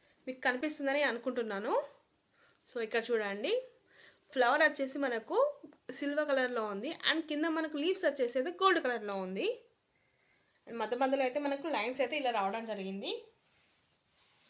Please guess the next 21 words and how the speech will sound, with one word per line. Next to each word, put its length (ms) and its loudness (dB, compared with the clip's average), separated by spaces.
మీకు 180 -10
శారీ 340 0
మొత్తం 340 -4
ఎలా 120 0
ఉందో 240 -4
చూపిస్తాను. 580 -2
మనకు 260 -8
టోటల్ 240 4
అయితే 140 2
అంతా 220 -2
ఇది, 160 -2
ఇదే 340 -4
విధంగా 340 -2
వచ్చింది. 300 -12
శారీ 220 -8
మొత్తం 340 -8
ఇలా 220 -10
వచ్చింది. 460 -8
బ్లౌజ్ 220 -4
పార్ట్ 180 -2
చూద్దామండి. 420 -2